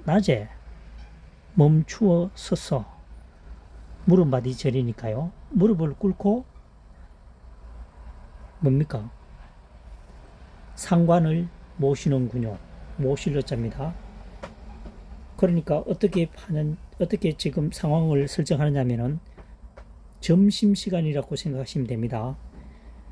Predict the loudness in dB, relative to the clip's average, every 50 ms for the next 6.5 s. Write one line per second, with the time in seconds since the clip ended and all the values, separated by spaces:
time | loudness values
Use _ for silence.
0 | -20 -20 -20 -20 -20 -20 -20 -20 -20 -16 -4 6 8 10 10 10 8 6 2 0
1 | -2 0 2 0 0 0 -2 0 2 2 2 2 -2 -6 -10 _ -20 -20 -20 -20
2 | _ _ _ 0 4 6 8 8 8 8 8 6 2 0 -6 -10 -16 -20 -20 -20
3 | _ _ -20 -20 -20 -20 _ -20 -20 -20 _ _ -2 2 4 4 4 4 2 0
4 | 0 2 2 2 2 0 -2 -2 0 0 0 0 0 -2 -4 -10 -20 -20 -20 -20
5 | -20 -20 -20 -20 -20 -20 -20 -20 -18 -6 0 4 8 8 8 6 6 0 -2 0
6 | 0 0 0 0 0 -2 -2 -2 -2 -6